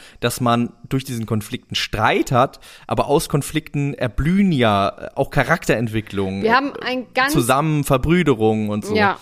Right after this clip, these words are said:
Speaker 2: wir haben einen ganz kurzen Moment gehabt mit Eddie und Real Paris. Sie sagt, „Hol Eier“, nachdem er schon zehnmal gesagt hat, „Ich guck alle zehn Minuten nach Eiern“. Dann gibt's wirklich, den fand ich wirklich ganz lustig, diesen Streit mit „Du Scheißhaus“ und „Du Fotze“. Das fand ich schon irgendwie wirklich geil, weil
Speaker 1: <laughs>
Speaker 2: that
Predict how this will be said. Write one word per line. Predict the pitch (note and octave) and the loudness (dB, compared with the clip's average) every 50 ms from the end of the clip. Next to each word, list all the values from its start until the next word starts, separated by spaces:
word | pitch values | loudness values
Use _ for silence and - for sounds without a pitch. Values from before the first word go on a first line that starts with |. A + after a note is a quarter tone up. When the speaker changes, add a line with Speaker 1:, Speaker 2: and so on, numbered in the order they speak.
| - - | -10 -8
Speaker 2:
wir | A3 A3+ A#3+ | -4 -2 -2
haben | A#3+ B3 | 0 0
einen | A#3 A#3 A3 | 0 0 0
ganz | A3+ A#3+ C#4 C#4 - | 0 0 -2 -2 -4
kurzen | - C#4+ C4+ C4+ - B3+ | -4 -4 -4 -2 -2 -4
Moment | B3 A#3 A3+ A3+ A#3+ A#3+ | -2 -2 -2 -4 -4 -6
gehabt | B3+ A#3+ A#3+ - | -6 -6 -6 -6
mit | A3 G#3 - - | -8 -10 -10 -6
Eddie | - G3 A3 A3 C4 B3+ B3 - | -4 -4 -4 -2 -4 -6 -6 -6
und | - G3 G#3 G3+ F3+ - - - | -6 -6 -6 -6 -8 -12 -16 -12
Real | - G#3 G#3+ A3+ A#3 A#3+ | -8 -4 -4 -2 -2 -2
Paris. | - - A3 A3+ A#3 B3+ C4+ D4 C#4 - - - - | -2 -4 -2 -2 0 0 -2 -2 -6 -10 -14 -14 -12
Sie | G#3+ G#3 A#3 | -10 -8 -6
sagt, | A3 A3 A3 A3 - - | -2 -2 -2 -2 -2 -4
„Hol | A3+ G#3+ - | -6 -6 -4
Eier“, | - G3+ B3 C4+ C4+ B3+ | -2 -2 0 2 2 2
nachdem | A#3 A3+ - A#3+ A3 G#3+ | 0 -2 -4 -4 -6 -4
er | - G#3+ | -6 -8
schon | F3 G3+ G#3+ G3+ | -8 -8 -10 -8
zehnmal | - A#3+ A#3 A3+ A3 | -6 -6 -4 -4 -4
gesagt | G#3 G#3+ A3 A3 | -4 -4 -4 -4
hat, | G#3+ F#3+ | -4 -4
„Ich | - - | -8 -10
guck | - B3+ - | -12 -10 -8
alle | - G#3+ G#3 | -6 -8 -6
zehn | - - A3+ G#3+ | -6 -6 -6 -4
Minuten | G#3+ G#3 A#3 C4+ D4 - C4+ | -4 -4 -4 -4 -4 -6 -4
nach | C4 C4+ B3+ | -6 -6 -4
Eiern“. | - - A#3 B3 B3+ B3 | -4 -4 -4 -2 -2 -2
Dann | A3+ G#3+ | -4 -4
gibt's | A3+ A3 - - | -6 -10 -10 -8
wirklich, | A3+ A#3+ A3 A#3+ - - - - - - - - - - | -8 -8 -8 -10 -14 -16 -20 -20 -20 -20 -20 -12 -6 -6
den | A#3 A3 | -4 0
fand | - A#3+ A#3 A3+ | 0 0 0 0
ich | G#3+ - | -2 -4
wirklich | A3+ A#3+ A3 - | -6 -6 -4 -4
ganz | A3 G#3 G3+ - | -4 -4 -4 -4
lustig, | G#3 A3 A3 - B3+ A#3 | -6 -8 -8 -8 -12 -14
diesen | - A#3 A3+ B3+ C4 | -14 -12 -10 -8 -8
Streit | B3 - - A#3 A#3+ C4 B3+ | -8 -6 -2 0 0 0 0
mit | A#3+ A3 - | -2 -6 -8
„Du | G#3 | -8
Scheißhaus“ | G3 - - - - A3+ A3+ B3 C#4+ - - D4+ B3+ C4+ D#4+ - | -10 -8 -6 -2 0 2 2 2 0 0 0 2 2 2 0 -4
und | A#3+ A3 | -8 -10
„Du | A#3 G#3+ | -12 -12
Fotze“. | - - - B3+ B3+ - - - D#4+ F4 G#4 A4+ - - - - - - - - _ | -8 -4 -4 -4 -4 -4 -6 -6 -6 -6 -6 -6 -10 -16 -20 -20 -20 -20 -20 -14 _
Das | - A3+ - | -8 -6 -2
fand | - C#4 C4+ - | 0 0 0 0
ich | C#4+ - | -2 -2
schon | C#4+ C#4 - | -2 0 2
irgendwie | B3 B3 A3 C#4+ B3+ B3+ B3+ | 2 2 2 2 0 0 2
wirklich | A#3+ C#4 A3+ G#3 - - | 2 2 2 2 0 2
geil, | - A#3+ B3+ C4+ | 2 2 2 2
weil | C4 C4 A#3+ A3 | 2 0 0 0
Speaker 1:
<laughs> | B3 A3+ F#3+ | -2 0 2
Speaker 2:
that | - F#3 G#3 F3+ | 2 2 2 2